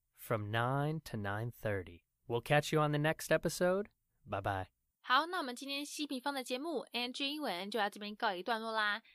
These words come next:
Speaker 2: 感谢大家的收听，别忘了到I G搜寻我们的粉丝专页，N G底线English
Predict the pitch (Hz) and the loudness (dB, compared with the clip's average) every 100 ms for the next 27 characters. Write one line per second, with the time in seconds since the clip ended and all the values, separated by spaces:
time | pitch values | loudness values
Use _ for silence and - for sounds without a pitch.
0 | _ - 180 - 262 240 240 262 269 277 | _ -6 -4 0 2 2 2 0 0 -4
1 | 262 277 - _ 269 330 359 277 285 - | -8 -10 -16 _ 0 2 2 4 4 6
2 | 269 269 262 269 - 254 - 226 202 175 | 4 2 -2 -2 0 -2 -2 -4 -6 -4
3 | 208 - 180 170 - 233 240 233 269 233 | -6 -4 -6 -4 -8 -6 -4 -4 2 2
4 | - _ - 269 302 - 302 302 - _ | 2 _ -2 -2 0 0 0 -2 -8 _
5 | - 185 - - 247 - _ _ 247 311 | -10 -8 -6 0 0 0 _ _ -8 0
6 | 269 - - | 0 0 -4